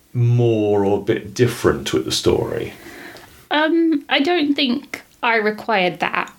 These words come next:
Speaker 2: as a, like, Halo Jones fan. It, you know, I think when I read it again, there is always that moment of, like, when the glyph dies and when Toy dies of this, like, yeah, we're just conforming to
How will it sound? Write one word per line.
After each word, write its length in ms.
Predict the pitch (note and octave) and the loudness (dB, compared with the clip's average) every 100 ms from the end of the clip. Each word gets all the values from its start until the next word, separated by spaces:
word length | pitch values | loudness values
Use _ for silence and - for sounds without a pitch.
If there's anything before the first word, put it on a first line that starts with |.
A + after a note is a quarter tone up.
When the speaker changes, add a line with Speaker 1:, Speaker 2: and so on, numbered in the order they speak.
| _ | _
Speaker 2:
as 160 | F#3+ F#3 | -2 0
a, 100 | E3 | 2
like, 180 | E3 - | 0 -2
Halo 400 | - F#3 F#3+ - | -2 0 0 2
Jones 380 | F#3 G3+ F#3 | 0 0 -4
fan. 600 | - F#3+ F3+ - - F#3 - | -4 -2 -2 -2 -4 -4 -2
It, 260 | A3+ - - - | -4 -4 -12 -4
you 100 | G#3 | -2
know, 360 | F3+ E3+ - - - - | 0 0 -2 -4 -10 -4
I 100 | G#3 | -2
think 240 | G3+ A3 G#3 | 0 0 0
when 140 | G3 | 0
I 60 | F#3+ | 2
read 320 | F#3+ G3 F#3 | 2 2 2
it 200 | E3+ - | 0 0
again, 560 | F#3 F3 E3 E3 F#3+ - _ _ - _ _ - | 0 2 2 0 -2 -8 _ _ -20 _ _ -4
there 140 | F#3 | 0
is 160 | F3 F3 | 2 2
always 380 | F3 F3 F#3 F#3+ | 2 2 0 0
that 120 | F#3 | 0
moment 380 | G3 F#3 F#3 - | 0 0 0 -2
of, 80 | |
like, 160 | - - | -2 0
when 160 | G3+ G#3 | 0 0
the 60 | |
glyph 320 | G3+ F#3+ F#3+ - | 0 -2 -2 0
dies 480 | F3+ F3+ F3+ F#3+ | 0 0 0 -2
and 180 | - F#3+ | -2 0
when 180 | F#3 F3+ | 0 -2
Toy 320 | - G#3 F3+ | 0 0 0
dies 360 | F3+ F3+ F3 G3 | 0 0 -2 -4
of 100 | F#3+ | -4
this, 220 | - - | -4 -2
like, 180 | - - | -4 -4
yeah, 140 | - | -4
we're 140 | G#3+ G#3 | -4 -4
just 160 | A3+ | -4
conforming 720 | - F#3+ F#3 F#3+ G#3 G3 G3+ G#3 - - - - - | 0 0 2 0 2 2 0 -2 -14 -20 -20 -18 -4
to 340 | - - F#3+ | 0 2 0